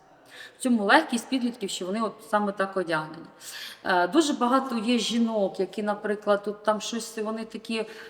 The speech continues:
не знаю, от ви бачили, коли там спортивний костюм, а тут в неї квітка? Да, отак думаєш, думаєш, «Господи, чорті що, і збоку квітка», да? Але і це мене не тригерить. Мені, я розумію, що в цієї жінки, а, був от сьогодні такий день, що вона мала бути на спортіку,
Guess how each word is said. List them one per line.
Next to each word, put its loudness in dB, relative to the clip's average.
не -4
знаю, 2
от -8
ви -6
бачили, 2
коли 2
там -4
спортивний -6
костюм, 0
а -6
тут -12
в -2
неї 0
квітка? -8
Да, 6
отак 4
думаєш, -4
думаєш, -2
«Господи, -4
чорті -6
що, 0
і 4
збоку -2
квітка», -4
да? -4
Але 10
і 0
це 6
мене 4
не 0
тригерить. -6
Мені, 6
я 4
розумію, 6
що -4
в -4
цієї 6
жінки, -2
а, 4
був 10
от 0
сьогодні 6
такий -2
день, 6
що 0
вона 4
мала 4
бути -2
на 8
спортіку, 2